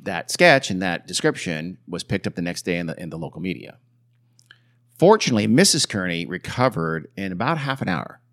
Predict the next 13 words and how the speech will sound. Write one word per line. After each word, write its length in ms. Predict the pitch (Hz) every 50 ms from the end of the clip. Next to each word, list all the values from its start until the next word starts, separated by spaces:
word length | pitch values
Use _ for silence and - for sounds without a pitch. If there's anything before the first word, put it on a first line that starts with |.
| _ _
so 160 | - - 90
she 140 | 85 - 90
wasn't 380 | 80 85 92 92 101 98 - - -
nauseous 420 | - 95 87 85 87 - 90 80 -
and 100 | 78 71
par-, 180 | 87 82 - -
paralyzed 320 | 90 82 78 78 76 76
very 120 | 67 71 71
long, 380 | 76 87 90 80 64 60 73 - _ _ _ _ _ _ _ _ _ _ -
though 220 | - 101 98 90
her 180 | - 151 - 87
daughter 800 | 80 80 - 101 135 202 254 247 - 64 60 65 71 71 - -
felt 320 | - - 90 80 76 -